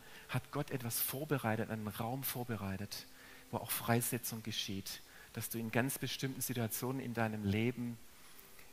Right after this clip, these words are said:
neu überwinden kannst, weil Jesus dich dazu befähigt. Du musst es nicht machen, sondern Jesus befähigt dich. Und so darf ich dich einladen, wenn wir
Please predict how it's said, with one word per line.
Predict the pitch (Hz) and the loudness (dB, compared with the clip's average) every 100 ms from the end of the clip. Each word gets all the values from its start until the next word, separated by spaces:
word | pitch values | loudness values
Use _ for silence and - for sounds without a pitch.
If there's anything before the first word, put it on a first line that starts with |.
| - - - - - - | -18 -20 -20 -18 -16 -6
neu | 117 123 143 156 | -2 0 0 0
überwinden | 147 127 110 131 139 127 | 0 0 0 0 -2 -4
kannst, | - 107 101 - - - - - - - | -4 -6 -6 -8 -6 -8 -12 -18 -20 -4
weil | 110 | 0
Jesus | 107 101 110 123 123 - | 0 0 0 0 -2 -4
dich | - - | -4 -6
dazu | 107 - 113 110 107 - - | -4 -4 -2 -4 -6 -10 -2
befähigt. | 113 - - 107 101 - | 2 4 6 4 4 2
Du | 123 | 0
musst | 131 - | 2 0
es | 123 120 | -2 -2
nicht | 120 - | -4 -4
machen, | 104 - 104 101 - - - - - - - - - - - - | -4 -4 -6 -8 -14 -18 -20 -18 -18 -18 -18 -20 -20 -20 -20 -10
sondern | - 107 104 | -4 -2 -2
Jesus | 98 101 104 - | 0 -2 -2 -6
befähigt | 95 - 95 92 - | -6 -4 -6 -6 -8
dich. | 90 - | -8 -8
Und | 107 | -8
so | 104 | 0
darf | 107 - | 0 0
ich | 113 | -4
dich | 113 - | -6 0
einladen, | 110 113 117 117 117 107 | 2 4 4 2 0 -4
wenn | 107 | -2
wir | 101 101 | -2 -2